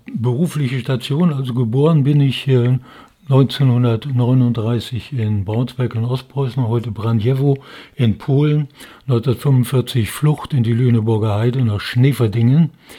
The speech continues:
dann Realschulabschluss, kaufmännische Lehre bei der Hanomag in Hannover. Damit war ich neunzehnhundertsechzig fertig,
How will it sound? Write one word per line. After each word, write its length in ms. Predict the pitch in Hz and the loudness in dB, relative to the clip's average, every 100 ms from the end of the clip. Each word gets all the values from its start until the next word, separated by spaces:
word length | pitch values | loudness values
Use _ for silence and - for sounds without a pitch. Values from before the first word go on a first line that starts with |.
| - - - - | -20 -20 -20 -4
dann 260 | 139 120 123 | 2 4 4
Realschulabschluss, 1500 | 110 117 117 131 123 151 143 131 127 - 139 131 127 - - - - - _ - | 4 2 2 0 0 0 0 0 -2 -2 2 2 0 -8 -18 -20 -20 -20 _ -4
kaufmännische 680 | 131 135 - 120 117 131 | -2 0 0 2 2 0
Lehre 380 | 117 123 120 113 | 0 0 -2 -2
bei 200 | 113 110 | -2 -2
der 280 | 110 104 104 - - _ | -2 -2 -4 -10 -20 _
Hanomag 720 | - 131 139 131 120 120 - - - - _ | 0 4 4 4 2 -2 -10 -20 -20 -20 _
in 360 | 226 123 113 95 | -2 0 2 0
Hannover. 720 | 107 107 120 131 147 139 143 - - - | 0 0 0 0 0 0 -2 -10 -20 -6
Damit 340 | 120 113 113 | 0 0 0
war 240 | 117 113 107 | 0 0 -2
ich 180 | 98 120 | -4 -2
neunzehnhundertsechzig 2250 | 113 110 123 107 110 107 104 117 104 95 - - - - _ 107 120 - - 117 - | -2 -2 -2 -2 0 -2 -4 -2 -2 -2 -6 -20 -20 -20 _ -2 -2 -2 -6 -6 -4
fertig, 560 | - 127 131 147 123 | 0 0 2 0 -2